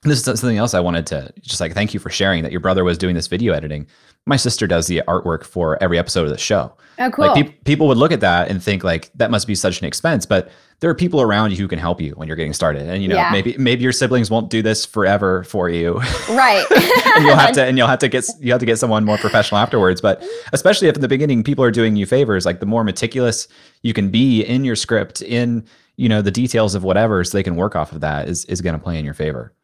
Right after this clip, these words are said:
Speaker 2: Yeah, and if you're so connected to, like, what you're doing, you'll find people who just wanna support you.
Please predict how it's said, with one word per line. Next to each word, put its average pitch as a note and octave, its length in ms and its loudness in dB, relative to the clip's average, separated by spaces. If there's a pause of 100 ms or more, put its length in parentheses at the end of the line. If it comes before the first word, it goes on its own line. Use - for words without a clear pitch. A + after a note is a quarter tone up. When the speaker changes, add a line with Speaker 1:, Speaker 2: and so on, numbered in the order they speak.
(120)
Speaker 2:
Yeah, D#4+ 280 2
and D#4 100 0
if D#4+ 100 -6
you're A#4 120 2
so D4 200 0
connected B3 420 -2
to, C4+ 100 -2
like, G3+ 220 0
what F3 320 0
you're G#3+ 120 -2
doing, F3+ 420 -2
you'll C#4 160 2
find G3 360 -2
people A#3 240 -4
who G#3+ 100 -4
just F3+ 200 -4
wanna D#3+ 200 -4
support - 420 -10
you. - 140 -10